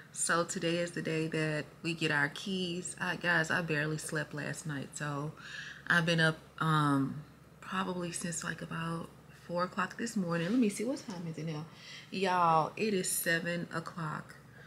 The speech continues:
So I'm over here working on the registry. So I'm working on the Bombshell Amazon registry. So I'm doing that now,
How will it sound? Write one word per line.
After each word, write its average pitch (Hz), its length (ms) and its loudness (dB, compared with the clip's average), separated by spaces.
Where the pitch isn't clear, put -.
So 175 640 0
I'm 185 180 4
over 196 200 4
here 190 180 0
working 170 540 -2
on 160 360 0
the 240 160 4
registry. 170 760 2
So 165 160 -6
I'm 170 80 -2
working 175 240 2
on 170 100 2
the 156 80 2
Bombshell 160 960 2
Amazon 165 560 4
registry. 160 580 0
So 165 180 -6
I'm 156 140 0
doing 156 240 0
that 160 220 0
now, 156 520 -2